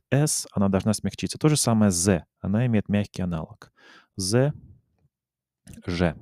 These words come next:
Тот же смысл. То есть если вы хотите правильно просклонять, желательно, э, убедиться, что это не относится к первой, второй группе, и потом уже смотреть на детали. То есть какие там окончания, вот такие, оки.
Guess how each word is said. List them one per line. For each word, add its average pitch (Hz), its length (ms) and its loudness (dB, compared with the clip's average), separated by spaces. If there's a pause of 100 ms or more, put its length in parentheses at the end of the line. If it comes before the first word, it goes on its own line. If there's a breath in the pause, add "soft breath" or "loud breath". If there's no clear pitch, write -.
(880)
Тот 123 180 2
же 101 60 2
смысл. - 360 -6 (760 loud breath)
То - 60 -8
есть - 100 -2
если 117 200 4
вы 98 100 6
хотите 95 480 -2 (180)
правильно 95 380 2
просклонять, - 600 -2 (140)
желательно, 98 680 -2 (380 soft breath)
э, 90 160 -8
убедиться, 107 480 -2
что - 220 4
это 101 160 4
не 107 100 4
относится 107 340 0
к - 80 -12
первой, 107 220 6
второй 104 280 4
группе, 131 380 4
и 98 80 -2
потом 117 360 4
уже 110 340 4
смотреть 90 480 -4
на 87 480 0 (480)
детали. 87 440 -2 (500)
То 90 80 -6
есть 90 120 -6
какие 104 280 0
там 85 160 -2
окончания, 120 420 2
вот 104 80 0
такие, 113 360 0
оки. 120 480 0